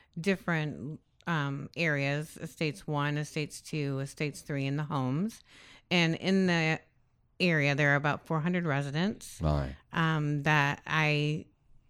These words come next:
Speaker 1: see and help as their needs, um, come up. Whatever,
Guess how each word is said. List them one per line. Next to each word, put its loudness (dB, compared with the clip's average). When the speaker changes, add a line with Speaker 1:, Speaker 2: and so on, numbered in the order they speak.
Speaker 1:
see 6
and 4
help 2
as 0
their 2
needs, 2
um, 0
come 2
up. 0
Whatever, 6